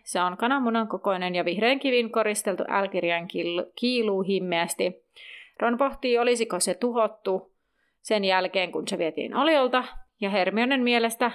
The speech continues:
se on edelleen hirnyrkki, sillä siinä olisi jälkiä, jos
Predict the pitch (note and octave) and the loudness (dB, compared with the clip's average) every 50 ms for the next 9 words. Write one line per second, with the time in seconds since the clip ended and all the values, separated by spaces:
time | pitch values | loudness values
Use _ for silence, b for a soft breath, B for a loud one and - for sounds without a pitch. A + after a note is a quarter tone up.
0 | - - - - G3+ F3+ F#3 - F#3+ F#3+ G#3+ G#3 G3+ F#3 E3+ E3 F3+ G#3+ C#4 D4 | -4 -10 -4 -2 -2 0 0 0 0 2 2 4 4 2 2 0 2 2 2 2
1 | C#4 C4 B3+ A#3+ A#3+ - - _ _ _ _ - G3 A3+ A3+ A3+ A3+ A3+ - G#3 | 2 2 0 -2 -2 -6 -16 _ _ _ _ -4 0 2 2 2 2 0 0 -2
2 | G3 - - - G#3 G3 G3 G3 G#3+ G3 F3+ F3+ - F3 F#3 F#3 - F#3+ F#3+ G3 | -2 -2 -2 -2 -2 -2 0 0 0 0 0 0 0 0 0 0 0 2 2 4
3 | G3 G3 F#3+ F#3+ - F3+ E3 - - D3 - - | 4 4 2 0 -2 -4 -4 -2 -2 -2 -4 -4